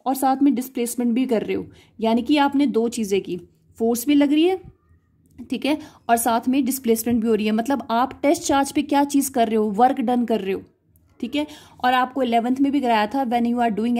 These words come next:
any kind of work of over a, uh, particle or a body, then that work done is always stored in that body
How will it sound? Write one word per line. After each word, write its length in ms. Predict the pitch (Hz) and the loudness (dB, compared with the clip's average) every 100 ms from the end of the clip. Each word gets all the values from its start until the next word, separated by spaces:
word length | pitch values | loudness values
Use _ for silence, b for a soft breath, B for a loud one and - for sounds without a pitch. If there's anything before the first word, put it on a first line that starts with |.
| 233 | 0
any 120 | 277 | 0
kind 240 | 269 254 | 0 0
of 180 | 247 214 | 0 0
work 260 | 214 220 226 | 0 0 0
of 220 | 226 - b b - | -2 -4 b b -2
over 200 | 220 233 | 0 2
a, 180 | 233 233 226 214 | 4 4 2 0
uh, 200 | 208 202 | -2 -4
particle 560 | 196 220 220 226 226 214 | -2 -2 -2 -4 -2 0
or 100 | 208 208 | 2 2
a 100 | 202 | 0
body, 340 | 196 202 226 302 B B B | 0 0 0 -2 B B B
then 260 | 214 240 247 - - 202 | -2 0 0 -4 -12 -4
that 300 | 226 233 247 | 0 0 0
work 200 | 254 262 240 | 0 0 0
done 160 | 277 262 | -2 -2
is 180 | 247 208 | -6 -6
always 440 | 214 214 220 262 285 | -2 -2 0 -2 -2
stored 420 | - 233 240 254 | -2 0 2 0
in 180 | - 269 | 0 0
that 200 | 262 240 | 2 0
body 300 | 202 202 185 | 0 -2 -2